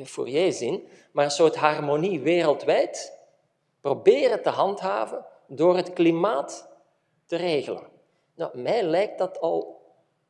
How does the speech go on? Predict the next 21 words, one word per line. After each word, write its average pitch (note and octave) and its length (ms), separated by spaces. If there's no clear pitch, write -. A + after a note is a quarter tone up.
in D3+ 160
dezelfde D3 460
grote G3+ 500
orde D3+ 300
als C#3 180
het - 100
laten C3 280
smelten C#3+ 400
van A#2 140
de - 60
ijskap. - 540
Wij B2 180
proberen B2+ 380
ze C3+ 80
niet C3+ 140
te A#2+ 60
laten A2+ 260
smelten, - 460
wij - 100
proberen C#3 400
ze C3+ 180